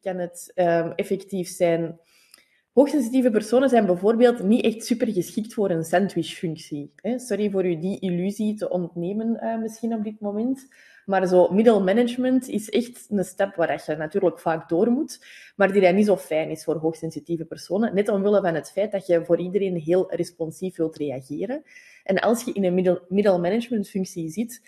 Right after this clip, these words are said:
ja, dan wil je zowel voor je directie goed doen natuurlijk, als voor je team, hè. En als je dan, eh, responsief wil reageren voor iedereen, dan gaat dat niet altijd, hè, waardoor dat je soms wel wat vast kunt geraken als hoogsensitieve persoon.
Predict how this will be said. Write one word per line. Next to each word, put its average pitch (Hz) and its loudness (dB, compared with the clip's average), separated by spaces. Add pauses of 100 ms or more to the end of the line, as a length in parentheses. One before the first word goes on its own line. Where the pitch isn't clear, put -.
(240)
ja, 214 4
dan 202 6
wil 190 2
je 185 4
zowel 185 4
voor 220 4
je 196 2
directie 214 -2
goed 262 -2
doen 269 -4
natuurlijk, 269 -2
als 226 -2
voor 180 0
je 165 -6
team, 170 -6 (280)
hè. 202 -10 (480)
En 190 2
als 185 2
je 175 -2
dan, 233 2
eh, 175 2
responsief 196 -2
wil 185 2
reageren 180 2
voor 180 2
iedereen, 190 0
dan 165 -2
gaat 165 -4
dat 156 -4
niet 143 -6
altijd, - -12
hè, 214 -12
waardoor 165 -2
dat 147 -6
je - -20
soms 170 -8
wel 151 -6
wat 139 -6
vast - -12
kunt 139 -16
geraken - -20
als 139 -14
hoogsensitieve 143 -14
persoon. 131 -20